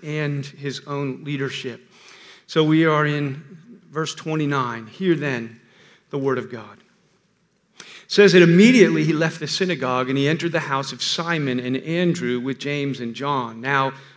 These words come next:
Simon's mother-in-law lay ill with a fever, and immediately they told him about her, and he came and he took her by the hand and he lifted her up, and the fever left her,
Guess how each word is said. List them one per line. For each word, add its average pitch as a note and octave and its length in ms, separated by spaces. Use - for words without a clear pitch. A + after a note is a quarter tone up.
Simon's D#3 680
mother-in-law C#3 800
lay D3 160
ill D#3+ 280
with D3 140
a C#3 40
fever, F3+ 460
and C3+ 100
immediately D3+ 540
they D3+ 140
told G#3+ 280
him D3 140
about C3+ 380
her, D3 220
and D3+ 140
he D3 80
came E3+ 380
and C3+ 100
he C3 60
took - 240
her A3+ 80
by E3 160
the C3+ 120
hand B2 440
and E3 140
he D#3+ 80
lifted F#3+ 320
her C3+ 160
up, A#2+ 160
and D#3 100
the D3 60
fever D#3+ 320
left F3 340
her, B2 240